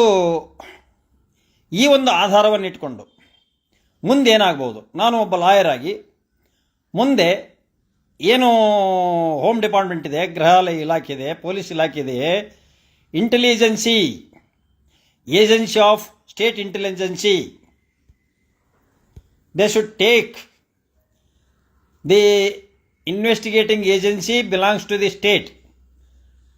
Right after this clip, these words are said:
ಸಿ ಐ ಡಿ, ಸಿ ಓ ಡಿ or police department or ಎಸ್ ಐ ಟಿ. ಅದರಲ್ರಿ ಚಂದನ್ ಅಂತ ಇನ್ಸ್‌ಪೆಕ್ಟರ್‌ಗಳು, ಚಂದನ್ ಅಂತ ಒಬ್ಬ ಕಮಿಷನರ್‌ಗಳು ಅದರಲ್ಲ, ಪೊಲೀಸ್ ಕಮಿಷನರು,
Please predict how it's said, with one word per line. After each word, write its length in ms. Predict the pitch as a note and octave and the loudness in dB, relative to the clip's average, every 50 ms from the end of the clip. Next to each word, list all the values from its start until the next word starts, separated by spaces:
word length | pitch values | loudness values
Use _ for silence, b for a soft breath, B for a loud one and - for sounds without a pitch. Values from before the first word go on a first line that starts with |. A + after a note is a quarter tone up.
| _ _ _ | _ _ _
ಸಿ 160 | - - F#3+ | -6 0 2
ಐ 220 | G3 G3+ G3+ G3 F#3+ | 2 4 2 2 2
ಡಿ, 220 | G3+ G3 G3+ G3 | 2 0 0 -2
ಸಿ 160 | F3+ - F#3 | -2 -2 0
ಓ 180 | F#3+ G3 G3 G3 | 0 0 0 0
ಡಿ 220 | F#3+ G3 F#3+ G3 | 0 0 0 2
or 300 | F#3+ F3 F3+ F#3+ F#3+ F3+ | 2 2 2 2 0 0
police 280 | F3 F#3 F#3+ G3 F#3 F#3+ | -4 -6 -6 -6 -6 -6
department 440 | G3 F#3 F3 F3+ F#3 F3+ F#3+ F#3 F#3 | -6 -4 -4 -4 -4 -4 -6 -4 -2
or 240 | F#3 F#3 F#3+ F#3+ F#3 | 0 0 2 0 -2
ಎಸ್ 140 | E3 - | -4 -4
ಐ 120 | F#3 F3+ E3+ | -4 -4 -4
ಟಿ. 340 | - D3 B2+ - - _ _ _ _ _ _ _ _ _ _ _ _ _ _ _ _ _ _ _ _ _ _ _ _ - | -6 -8 -12 -12 -16 _ _ _ _ _ _ _ _ _ _ _ _ _ _ _ _ _ _ _ _ _ _ _ _ -2
ಅದರಲ್ರಿ 680 | - G#3+ B3 B3+ B3 A#3 G#3+ G3+ G#3+ A#3 A#3 A#3 A3 G#3 | 0 0 2 2 2 0 2 2 2 2 2 2 0 -2
ಚಂದನ್ 380 | G#3+ G3+ G3 A3 A3 A#3 A3 | -2 -4 -6 -2 -2 -2 0
ಅಂತ 180 | A3 G#3+ G#3+ A3 | -2 -2 0 2
ಇನ್ಸ್‌ಪೆಕ್ಟರ್‌ಗಳು, 1300 | G#3 G#3 G3+ G3+ G3+ G3+ - - G#3+ F3 - F3+ E3+ E3 D#3+ E3+ F3+ G3+ G#3 G#3 G#3 G3+ G3+ F#3 E3+ - _ _ _ _ _ _ _ _ _ _ _ _ _ _ _ _ _ - | 2 2 2 0 -2 -4 -6 -8 -8 -8 -8 -8 -6 -4 -2 0 2 4 4 4 2 0 -4 -6 -12 -18 _ _ _ _ _ _ _ _ _ _ _ _ _ _ _ _ _ -8
ಚಂದನ್ 340 | F3+ G3 G#3+ A3 A3 G#3+ | -6 -2 0 0 0 2
ಅಂತ 200 | G#3+ G#3 F#3+ F#3 | 0 -2 0 0
ಒಬ್ಬ 440 | G#3 G3+ G3+ G3 F#3 F3 F#3+ F#3+ F#3+ F3 | 2 4 4 2 2 2 2 2 2 2
ಕಮಿಷನರ್‌ಗಳು 720 | - - - F#3 G#3 G#3 G#3+ G3+ G#3 G3+ G3 F#3+ G3+ G3+ | 0 -2 -6 -8 -8 -8 -8 -6 -6 -4 -4 -4 -2 -2
ಅದರಲ್ಲ, 260 | G3+ G#3 G3+ F#3+ F#3 E3+ D3+ C3 A2+ G#2+ G2 - _ _ _ _ _ _ _ _ _ _ _ _ _ _ _ _ _ _ _ _ _ _ _ _ _ - | -2 -2 -2 -2 -2 -2 -2 -2 -6 -10 -14 -18 _ _ _ _ _ _ _ _ _ _ _ _ _ _ _ _ _ _ _ _ _ _ _ _ _ -2
ಪೊಲೀಸ್ 280 | G3 G#3+ A3 G#3+ G#3+ | 0 0 0 0 -2
ಕಮಿಷನರು, 680 | G#3+ G3 G3 - F#3 F#3+ F3+ D#3 C#3 A#2+ A2+ G2 F2 | -4 -6 -6 -4 -2 0 0 2 0 0 -4 -6 -8